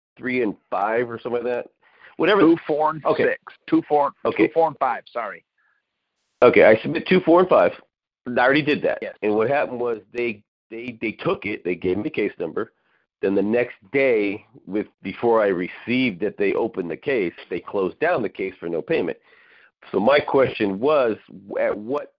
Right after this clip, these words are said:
Speaker 1: time do I submit the letter to the clerk of the court asking for if they have jurisdiction over the I R S?
Speaker 2: Okay.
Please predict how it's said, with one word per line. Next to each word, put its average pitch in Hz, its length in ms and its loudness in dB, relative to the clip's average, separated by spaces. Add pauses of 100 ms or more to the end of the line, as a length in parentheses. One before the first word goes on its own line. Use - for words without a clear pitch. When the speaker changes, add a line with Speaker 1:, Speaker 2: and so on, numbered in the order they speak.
Speaker 1:
time 117 560 -8 (220)
do 107 260 -8
I 117 500 0 (180)
submit 107 460 -6
the - 80 -8
letter 113 300 0
to - 200 -12
the 98 80 -2
clerk 170 400 0
of 123 80 2
the 104 80 2
court 98 460 -6 (420)
asking 113 400 -2
for 98 280 -2
if 107 180 -2
they 110 100 4
have 104 180 2
jurisdiction 98 540 -2
over 85 160 -2
the 82 100 -4
I 73 100 0
R 76 120 2
S? - 60 -6 (2250)
Speaker 2:
Okay. 123 240 4